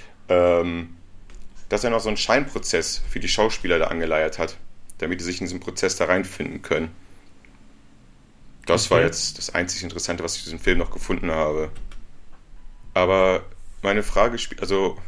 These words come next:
Speaker 1: das ist mein Resümee zum Regenmacher. Guckt euch die anderen John Grisham-Filme an. Verschwendet nicht eure Zeit für diesen Film, weil ich fand ihn langweilig.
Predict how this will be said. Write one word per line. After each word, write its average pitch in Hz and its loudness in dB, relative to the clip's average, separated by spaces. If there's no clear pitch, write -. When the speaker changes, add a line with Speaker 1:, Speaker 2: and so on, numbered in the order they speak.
Speaker 1:
das 98 -2
ist - -8
mein 95 0
Resümee 90 0
zum 87 -2
Regenmacher. 90 0
Guckt - -2
euch 92 2
die 87 2
anderen 90 -2
John 90 2
Grisham-Filme 87 -2
an. 85 -2
Verschwendet 87 -2
nicht - -6
eure 85 4
Zeit - -4
für - -4
diesen 76 -8
Film, 73 -4
weil 71 -4
ich - -4
fand 73 -4
ihn 73 -6
langweilig. - -6